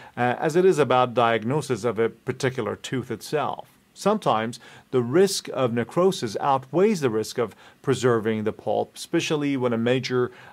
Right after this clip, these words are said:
uh, restorative work is planned and the tooth has some strategic value. And in those cases, pre-pros endo, also called prophylactic endodontic therapy,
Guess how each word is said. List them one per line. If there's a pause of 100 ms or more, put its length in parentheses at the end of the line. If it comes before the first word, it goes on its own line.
uh,
restorative
work
is
planned
and
the
tooth
has
some
strategic
value. (480)
And
in
those
cases, (920)
pre-pros
endo,
also
called
prophylactic
endodontic
therapy,